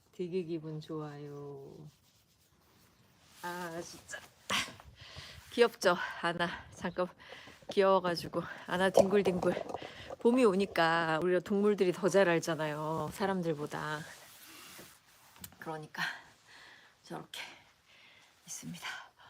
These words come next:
아, 여기도 뒤에 예쁘게 보인다. 예. 저 나중에 스페인으로 이사 가면은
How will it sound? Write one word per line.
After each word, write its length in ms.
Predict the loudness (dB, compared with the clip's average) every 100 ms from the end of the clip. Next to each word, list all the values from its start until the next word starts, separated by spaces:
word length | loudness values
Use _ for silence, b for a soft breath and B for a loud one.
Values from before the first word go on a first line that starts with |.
| B B _
아, 180 | -4 -2
여기도 340 | -2 -4 -6 -8
뒤에 520 | -6 -4 -2 -2 -4 -6
예쁘게 360 | -8 -6 -8
보인다. 580 | -6 -8 -8 -10 -10 -12 B B B -20
예. 120 | -20 -20 _ B B B B B B
저 160 | -4 2
나중에 560 | 2 2 0 -2 -4 -12
스페인으로 500 | -14 -2 -2 -2 -2
이사 220 | -2 2 2
가면은 640 | 2 -2 -4 -4 -4